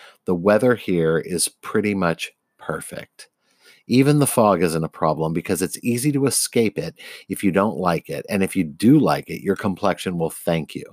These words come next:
The other great thing about our weather is that tourists who arrive in the summer go home quoting Mark Twain, even though they never get it just right, and think it's cold here all the time. Thank you for your commentary, tourists.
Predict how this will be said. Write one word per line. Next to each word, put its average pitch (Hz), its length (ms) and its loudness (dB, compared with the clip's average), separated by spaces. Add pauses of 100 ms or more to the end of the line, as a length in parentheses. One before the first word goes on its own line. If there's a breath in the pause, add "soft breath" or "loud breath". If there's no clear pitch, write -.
(560 soft breath)
The 101 100 4
other 120 140 4
great 113 260 0
thing 107 160 -2
about 98 220 2
our 92 100 4
weather 87 300 2
is - 180 -4
that - 240 -6
tourists 131 560 2
who 101 100 -2
arrive 92 360 2
in 92 80 -4
the 85 80 -4
summer 80 420 -2 (300 loud breath)
go 104 160 4
home 101 240 0
quoting 92 400 0
Mark 90 260 0
Twain, 73 360 -4
even 85 280 -2
though 82 80 0
they 80 140 -2
never 82 240 -2
get 80 180 -2
it 78 140 -6
just - 280 -12
right, 82 320 -6 (380 loud breath)
and 110 240 -2
think 113 220 0
it's - 160 -2
cold 107 420 2
here 80 300 0 (140)
all 87 340 4
the 85 140 -2
time. 78 440 -8 (640)
Thank 131 480 -2
you 139 80 6
for 139 160 2
your 147 140 6
commentary, 85 720 0
tourists. 76 680 -4